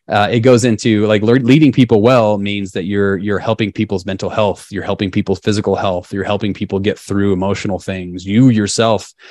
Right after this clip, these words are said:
are leading yourself well. So this, just, just this wide world of leadership and different ways to do things opened up for me. And then on the organizational change side, I found that every single organization, no matter if you, if you're around for long enough, you're going to change. Things are gonna change.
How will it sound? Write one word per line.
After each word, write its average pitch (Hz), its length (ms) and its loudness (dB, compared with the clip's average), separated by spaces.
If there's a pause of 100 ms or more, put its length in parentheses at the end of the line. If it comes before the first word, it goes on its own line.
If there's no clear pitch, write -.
(120)
are 104 140 0
leading 104 260 2
yourself 104 420 -4
well. 92 280 -6
So 104 120 -8
this, 101 200 -10 (140)
just, 120 260 -4
just 123 180 -2
this 120 220 -8 (180)
wide 113 540 -2
world 104 400 2
of 90 100 -8
leadership 101 520 -8
and 95 180 -12
different 110 360 -4
ways 101 420 0
to 95 100 -4
do 95 160 -4
things 90 340 -8
opened 98 300 -4
up 95 120 -2
for 98 120 -6
me. 92 160 -6
And 95 80 -2
then 104 320 0 (500)
on 107 80 -2
the 107 60 -4
organizational 104 640 -2
change 147 300 0
side, 92 260 -2
I 98 80 0
found 107 300 -2
that 101 120 -8 (440)
every 156 220 4
single 135 260 2
organization, 110 640 -2
no 101 80 0
matter 107 200 0
if 101 140 -4
you, 113 140 0
if - 140 -6
you're 123 220 2
around 117 260 0
for 120 120 -4
long 107 220 -4
enough, 104 220 -8
you're 92 100 -10
going 90 220 -6
to 92 120 -8
change. 80 400 -8
Things 113 260 2
are 117 40 -2
gonna 110 160 0
change. - 440 -8